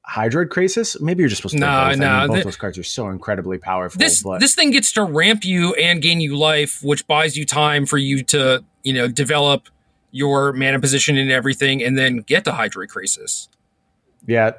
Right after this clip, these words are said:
Speaker 1: I mean, that all checks, but also I think this might do such a good Hydroid Krasis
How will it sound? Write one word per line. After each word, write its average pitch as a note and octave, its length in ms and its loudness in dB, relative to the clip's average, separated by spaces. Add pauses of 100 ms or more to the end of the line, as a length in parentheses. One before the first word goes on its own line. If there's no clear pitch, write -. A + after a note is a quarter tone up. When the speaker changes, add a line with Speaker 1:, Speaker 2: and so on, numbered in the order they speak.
Speaker 1:
I C#3+ 80 2
mean, C#3+ 100 2
that D#3+ 160 6
all C#3+ 160 6
checks, - 520 2
but - 220 -2
also C3+ 360 2
I A#2+ 100 4
think A#2 220 -2
this B2 160 -4
might A#2+ 180 0
do A2+ 140 -4
such - 260 -4
a A2+ 60 -6
good G#2 180 -2
Hydroid G2+ 440 -4
Krasis G2 500 -6